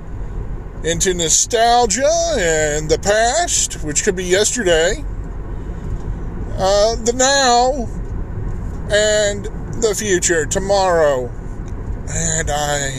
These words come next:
yeah, yeah, yeah, if you can't tell by the name of the show, I am at a certain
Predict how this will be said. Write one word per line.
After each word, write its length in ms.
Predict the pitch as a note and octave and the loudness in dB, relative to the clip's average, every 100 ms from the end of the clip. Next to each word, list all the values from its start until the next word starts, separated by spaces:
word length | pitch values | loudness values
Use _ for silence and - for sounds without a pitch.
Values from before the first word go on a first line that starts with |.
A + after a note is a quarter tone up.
| B2+ - - | -6 -4 -2
yeah, 160 | C#3+ | 0
yeah, 180 | D3 C#3 | 0 0
yeah, 240 | D3+ E3+ F#3 | 0 2 2
if 140 | D#3+ | 2
you 60 | C#3+ | 0
can't 220 | G3+ G#3 | 0 2
tell 160 | G#3+ G3+ | 2 4
by 220 | F#3 E3+ | 4 4
the 180 | E3 D3+ - - - - - | 0 -4 -4 -4 -4 -6 0
name 320 | F#3 B3+ B3 | 0 0 -2
of 120 | G3+ | -2
the 80 | E3+ | 0
show, 600 | - F#3+ A3 C4+ F#4 C#4 - - - - - - - - - - - - - - - - - - - - - - - - - - - - - - - - | 2 4 4 4 2 -2 -4 -4 -4 -4 -4 -4 -4 -4 -4 -6 -4 -4 -4 -4 -4 -4 -4 -4 -6 -6 -6 -6 -6 -6 -4 -4 -4 -4 -4 -4 -2 2
I 180 | E3 F#3 | 2 2
am 200 | G3+ G#3+ | 0 2
at 120 | F#3+ | 2
a 100 | E3+ | 2
certain 500 | - C4 C#4 A#3+ | 2 0 -2 -4